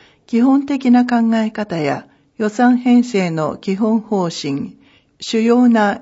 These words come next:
事業等を説明したものです。三月定例会では、各会派の代表者が市長の施政方針に対し質問をしました。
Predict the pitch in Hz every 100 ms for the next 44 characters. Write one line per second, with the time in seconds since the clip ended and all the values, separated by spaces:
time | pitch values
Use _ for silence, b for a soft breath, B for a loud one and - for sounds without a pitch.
0 | - 226 247 208 170 - 185 175 151 120
1 | - - 175 - 190 190 185 - 170 165
2 | 165 135 101 - - _ _ _ _ _
3 | _ _ _ _ _ - 285 294 262 -
4 | - 202 202 196 185 - 147 120 156 156
5 | 160 - b b b - 269 262 202 220
6 | 233 190 180 156 185 202 202 220 190 -
7 | 139 143 151 b b b - - - 247
8 | 214 165 - - 208 208 240 254 247 262
9 | 247 - 170 160 156 - 190 170 - 143
10 | - - - - 208 220 208 180 175 180
11 | 165 - - -